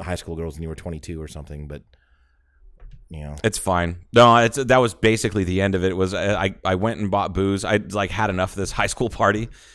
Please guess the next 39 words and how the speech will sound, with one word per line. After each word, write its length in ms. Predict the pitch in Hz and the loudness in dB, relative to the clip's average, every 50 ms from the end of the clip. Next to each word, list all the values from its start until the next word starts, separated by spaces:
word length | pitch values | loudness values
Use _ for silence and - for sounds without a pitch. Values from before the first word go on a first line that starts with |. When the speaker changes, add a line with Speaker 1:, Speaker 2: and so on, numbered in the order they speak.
| - - - - | -20 -20 -20 -16
Speaker 2:
<laughs> 640 | - - - - - - - _ - - - - - - - - - - - _ - - - - - 139 - - | -10 -6 -6 -6 -6 -8 -14 _ -14 -10 -8 -8 -10 -10 -12 -12 -12 -12 -12 _ -12 -12 -12 -8 -6 -6 -4 0
And, 360 | 143 139 135 131 127 120 110 110 101 - - | 2 4 4 4 4 2 0 -4 -6 -6 -2
uh, 260 | - 123 117 117 117 113 - - - - - - _ _ _ _ _ _ _ _ _ | 2 2 4 4 4 0 -2 -8 -16 -20 -20 -20 _ _ _ _ _ _ _ _ _
ha-, 140 | - 143 156 143 123 | -2 -2 0 0 0
I 160 | 95 143 143 | 0 0 0
went 180 | 151 151 147 147 | 2 2 2 2
and 40 | 143 | 6
got 160 | 139 135 131 | 6 6 6
him 80 | 131 135 | 6 4
some 160 | - - 135 | 0 -2 0
booze 260 | 104 110 113 113 107 | 2 2 2 2 2
and 80 | 117 104 | 0 -2
came 160 | - 117 107 98 | -2 -2 0 2
back 220 | 104 101 107 113 | 2 2 2 2
and 80 | 120 120 | 0 2
probably 200 | 190 202 190 156 | 2 2 2 2
hung 180 | 147 147 131 123 | 2 2 2 2
out 120 | 117 110 | 0 0
and 100 | 107 104 | 0 -2
had 140 | 110 113 107 | -2 -2 -2
a, 260 | 104 - 71 104 - - | -2 -4 -6 -6 -6 -4
I 80 | 127 135 | -6 -4
think 200 | - - 156 127 | -4 -4 -2 0
I 60 | 101 | 0
had 160 | 104 110 98 | 0 0 0
a 40 | 90 | 0
couple, 340 | - 110 - - 82 76 - _ - | 0 -2 -2 -2 -6 -8 -10 _ -6
couple 220 | - 110 92 90 80 | -4 -4 -4 -4 -4
beers, 300 | - 90 90 90 90 - | -2 0 0 0 0 -2
but 140 | 98 90 | -4 -2
then 140 | - 113 110 | 0 2 2
they 60 | 110 | 4
were 100 | 107 101 | 2 2
starting 280 | - - 110 98 92 90 | 0 0 -2 -2 -2 -4
to 60 | 87 | -6
get 100 | 85 62 | -8 -8
real 260 | 80 80 90 90 87 | -6 -4 -2 -2 -2
stupid, 440 | - - - 87 85 80 82 78 71 | -2 -4 -4 -2 -2 -2 -4 -4 -2
like, 300 | 85 82 80 76 - - | -2 -2 -2 -4 -6 -12